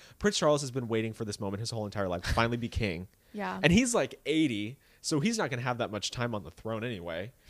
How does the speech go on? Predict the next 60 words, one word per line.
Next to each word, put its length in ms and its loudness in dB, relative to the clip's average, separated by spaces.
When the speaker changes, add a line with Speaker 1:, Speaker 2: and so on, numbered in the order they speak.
Speaker 2:
<laughs> 240 -14
Speaker 1:
So, 140 -4
like, 180 0
imagine 380 2
waiting 220 4
your 100 -2
whole 260 -2
life 320 -2
if 140 -10
you're 140 0
a 60 2
prince 300 -6
or 60 -2
a 60 -4
princess 580 -2
to 80 -4
take 280 0
the 80 -6
throne 300 -2
from 140 -8
your 100 -2
parent, 440 -6
and, 140 -2
like, 160 -4
your 80 -4
parent 280 -2
just 120 -6
never 240 -2
dies, 360 -2
and, 80 -8
like, 180 -2
you're 120 2
almost 300 -2
as 100 -6
old 220 0
as 100 -2
them, 280 -4
Speaker 2:
Mm-hmm. 460 -10
Speaker 1:
and 100 -2
you 60 -2
never 240 0
get 120 -2
your 120 -6
moment 240 -8
to 40 -8
shine. 440 -6
Prince 240 -2
Charles 320 0
is 160 -6
like, 140 -2
"This 180 -8
is 80 -8
my 100 -6
moment 280 -6
to 60 -6
shine." 380 -6
Speaker 2:
<laughs> 1000 -16
Maybe 260 0
they, 340 2
well, 240 6